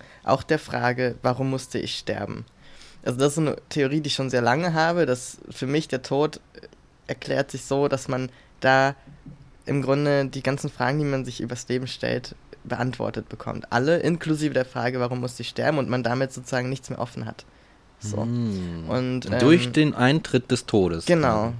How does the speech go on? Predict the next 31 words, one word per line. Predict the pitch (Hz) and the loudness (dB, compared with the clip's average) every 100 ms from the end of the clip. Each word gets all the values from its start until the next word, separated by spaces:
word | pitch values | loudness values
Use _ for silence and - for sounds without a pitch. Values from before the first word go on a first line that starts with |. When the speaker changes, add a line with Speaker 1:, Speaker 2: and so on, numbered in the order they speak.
| - | -6
Speaker 1:
so. | - | -4
Speaker 2:
Mhm. | 90 95 120 | -2 -2 -2
Speaker 1:
Dass | 117 - | -2 -2
sich | 143 | -2
der | - 110 | 0 -2
Tod | - 160 214 - - - | 0 2 2 0 -14 0
durch | 156 - | 0 2
den | 156 151 | -4 -2
Tod | - 151 - | 0 0 0
erklärt. | 120 - 104 92 - - - - - | -4 -4 -4 -4 -4 -8 -20 -20 -8
Speaker 2:
Mhm. | 95 95 110 - _ | -2 0 -2 -4 _
Mhm. | - 95 95 117 - 131 | -6 -4 -4 -4 -8 -6
Speaker 1:
So, | 131 117 - - - - | -2 -2 -4 -16 -12 -2
und | 147 131 | 0 4
dann | 151 196 | 4 4
kommt | 202 175 165 - | 2 0 0 -2
man | 143 143 139 - | -2 -2 -4 -6
durch | - 143 | -4 -4
diese | - 147 135 - | -4 -2 0 0
ultimative | 147 156 147 135 - 147 135 131 | 0 0 -2 -4 -4 -6 -2 -4
Beantwortung | 123 135 175 - 120 127 123 | -2 -2 -2 0 -2 -2 -2
aller | 120 123 | -2 -4
Fragen, | - 117 117 139 | -2 0 0 0
kam | 147 131 131 | -2 -2 -4
ich | - | -4
dann, | 127 127 | -4 -2
das | 127 - | -2 -2
hatte | 135 | -4
ich | - | -4
schon | 131 | -6
lange, | 123 113 135 | -2 -2 -2